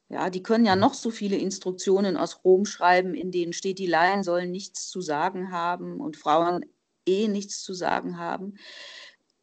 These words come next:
Man sieht ja, dass dieses klerikale System, also zumindest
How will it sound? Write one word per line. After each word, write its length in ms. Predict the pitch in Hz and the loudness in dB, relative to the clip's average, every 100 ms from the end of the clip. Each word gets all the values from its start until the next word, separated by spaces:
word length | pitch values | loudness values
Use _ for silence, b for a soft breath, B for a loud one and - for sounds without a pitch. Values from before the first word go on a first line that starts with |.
| _ - | _ 0
Man 220 | 185 185 | 2 2
sieht 300 | 185 339 - | 2 0 2
ja, 240 | 180 143 | 2 2
dass 240 | 151 160 - | 0 -6 -8
dieses 400 | 220 196 185 - | -8 -8 -8 -8
klerikale 720 | 220 254 220 214 175 180 185 | -6 -4 -6 -6 -6 -6 -8
System, 920 | 180 170 - - 165 196 240 254 262 - _ _ _ - | -12 -14 -14 -8 -4 0 0 0 -4 -14 _ _ _ -8
also 200 | 160 165 | -8 -8
zumindest 800 | - 165 180 202 202 202 - | -8 -2 2 2 0 -4 -10